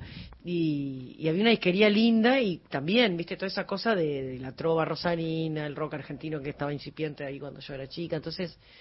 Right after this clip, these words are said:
eh, y ese radiograbador, ya sé de qué me estabas hablando, fue el primer lugar donde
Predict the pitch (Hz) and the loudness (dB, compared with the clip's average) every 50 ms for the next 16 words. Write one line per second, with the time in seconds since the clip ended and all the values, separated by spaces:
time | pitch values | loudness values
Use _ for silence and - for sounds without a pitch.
0 | - - - - - - _ - - 160 151 147 139 139 135 131 131 - 196 190 | -20 -20 -20 -20 -20 -20 _ -10 -6 -4 -2 -2 -2 -2 -4 -4 -4 2 4 4
1 | 202 202 - 226 220 214 - 214 190 208 226 233 240 226 226 226 220 226 220 220 | 4 6 4 2 2 2 0 0 2 4 6 6 6 6 6 4 4 4 4 4
2 | 220 220 220 226 - - 185 170 - - 208 202 175 151 139 - 151 143 135 - | 4 4 2 0 -4 -6 -6 -6 -4 -2 0 0 0 0 -2 -4 -6 -6 -8 -8
3 | - - 139 135 143 135 131 131 131 135 131 131 127 - - 175 180 196 196 185 | -8 -8 -8 -8 -8 -8 -8 -6 -6 -6 -6 -8 -8 -4 0 0 2 2 0 -2
4 | - 185 175 175 185 202 220 214 220 202 180 190 202 208 208 190 175 170 | -2 -2 0 2 2 2 2 2 2 2 2 2 2 2 0 0 -2 -2